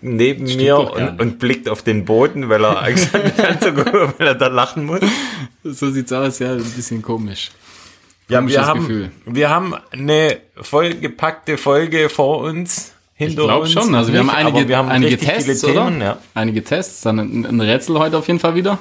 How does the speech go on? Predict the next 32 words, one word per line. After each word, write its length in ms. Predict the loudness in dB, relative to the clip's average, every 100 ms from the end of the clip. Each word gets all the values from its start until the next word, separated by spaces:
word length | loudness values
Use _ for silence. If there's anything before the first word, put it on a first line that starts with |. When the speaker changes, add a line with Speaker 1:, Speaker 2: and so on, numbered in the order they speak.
| -8 _ -6
Speaker 1:
Genau, 240 | 0 2 2
wir 100 | 2
haben 180 | 2 2
einen 140 | 0
Schuhtest. 720 | 0 -2 0 0 0 -2 -8 -16
Ich 160 | -4 -2
hab 60 |
Speaker 2:
Schuhtest, 160 | 0 2
Speaker 1:
einmal 200 | 2 2
Speaker 2:
ja. 60 | 2
Speaker 1:
den 180 | 0 -2
Adidas 720 | -2 0 2 0 0 -4 -10 _ _ _ _ _ _ _ _ _ _
Terex 720 | 0 4 4 4 0 -6 -10 -6
Parley 440 | -2 0 0 -2
two. 420 | -4 -2 0 0 -4 -12 _ _ -20 -20 -2
Dann 200 | 0 2
haben 200 | 2 4
wir 180 | 2 4
Speaker 2:
Haben 140 | 2
die 100 | 4
nicht 180 | 2 2
immer 360 | 0 0 0 0
so, 260 | -2 -2 -2
äh, 320 | 0 0 -2
das 180 | -4 0
Gewicht 380 | 2 2 0
eigentlich 280 | 0 0 0
in 100 | 0
den 140 | 0 2
Namen 300 | 2 2 0
drin 180 | 0 0
normalerweise? 600 | 0 0 -2 -2 -4